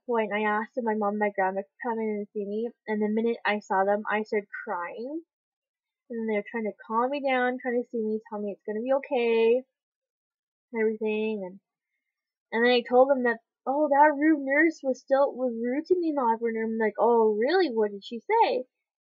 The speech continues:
And then I told them what she said, and like, "Oh, that wasn't very nice."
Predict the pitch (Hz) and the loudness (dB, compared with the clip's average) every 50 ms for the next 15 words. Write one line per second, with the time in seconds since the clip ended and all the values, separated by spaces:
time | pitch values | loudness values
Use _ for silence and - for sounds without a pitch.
0 | _ _ _ _ _ _ _ - 240 247 240 233 220 214 214 226 226 233 233 233 | _ _ _ _ _ _ _ -10 -6 -4 -2 0 0 0 0 0 0 0 0 0
1 | 226 214 208 - - - 226 214 - 339 349 320 277 240 226 220 226 220 - - | -2 -4 -6 -6 -8 -12 -12 -6 -4 -2 0 0 0 -2 -2 -4 -4 -4 -2 -2
2 | 466 679 807 - - - - _ _ _ _ 240 226 277 339 392 359 277 226 208 | 0 2 2 2 0 -2 -6 _ _ _ _ -8 -8 -6 -4 -2 -2 -2 -2 -4
3 | 214 196 196 - 220 202 185 190 190 190 196 190 180 175 170 190 240 320 320 - | -6 -6 -2 0 0 0 0 -2 -8 -16 -18 -16 -14 -14 -12 -10 -10 -12 -12 -12